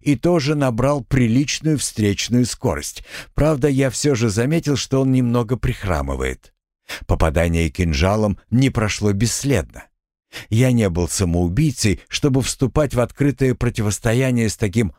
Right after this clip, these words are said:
опасным противником. Одного неверного действия может хватить, чтобы отправиться на респ. Благо, обстановка, в которой мы оказались,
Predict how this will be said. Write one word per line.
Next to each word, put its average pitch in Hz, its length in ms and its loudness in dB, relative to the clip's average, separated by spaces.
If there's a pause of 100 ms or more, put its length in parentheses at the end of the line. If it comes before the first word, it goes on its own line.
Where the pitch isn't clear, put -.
(100)
опасным 107 600 0
противником. 71 720 -4 (400)
Одного 92 480 2
неверного 92 680 2
действия 113 640 0 (120)
может 101 380 2
хватить, 110 400 0
чтобы 127 400 0
отправиться 110 840 -2
на 135 200 0
респ. 123 460 -4 (640)
Благо, 98 460 2
обстановка, 104 640 -2
в - 100 -8
которой 78 400 0
мы 82 180 4
оказались, 82 640 -2